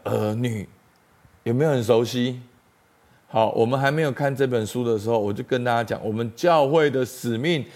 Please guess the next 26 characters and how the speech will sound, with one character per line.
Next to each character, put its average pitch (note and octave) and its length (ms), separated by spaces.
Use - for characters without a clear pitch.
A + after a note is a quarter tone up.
就 D3+ 220
是 C3+ 220
要 C3+ 140
帮 B2 360
助 B2 200
人 G2 280
做 B2+ 340
神 G2 500
的 G2+ 300
儿 F2+ 260
女。 F#2+ 240
所 C#3 200
以 C#3 60
弟 C#3 140
兄 C#3 160
姐 A2 160
妹， A#2+ 220
这 D#3 160
是 D3 160
一 C#3+ 60
个 C3 160
密 D#3 280
切 D#3+ 160
的 C3+ 120
关 D3 280
系， C#3 320